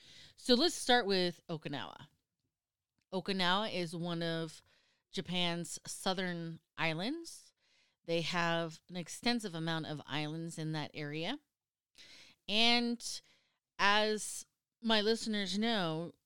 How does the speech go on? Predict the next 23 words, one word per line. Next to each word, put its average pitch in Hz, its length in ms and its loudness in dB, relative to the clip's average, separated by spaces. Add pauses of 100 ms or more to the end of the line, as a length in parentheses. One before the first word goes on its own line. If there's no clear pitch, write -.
(500)
you 180 120 -4
know, 180 140 0
the 165 100 -2
United 190 380 4
States 180 480 -2
and 170 340 -2
Japan 156 480 -4
were 151 220 -4
at 139 160 -6
war 147 340 -8
with 143 160 -12
each - 220 -6
other. 50 320 -4 (1200)
The 151 400 -4 (100)
Ja-, 170 200 -2 (280)
the 170 60 -8
Japanese 156 1000 -4
were 160 140 -12
part 151 300 -6
of 147 100 -6
the 143 140 -10
Axis 143 720 -6 (680)
powers, 220 760 0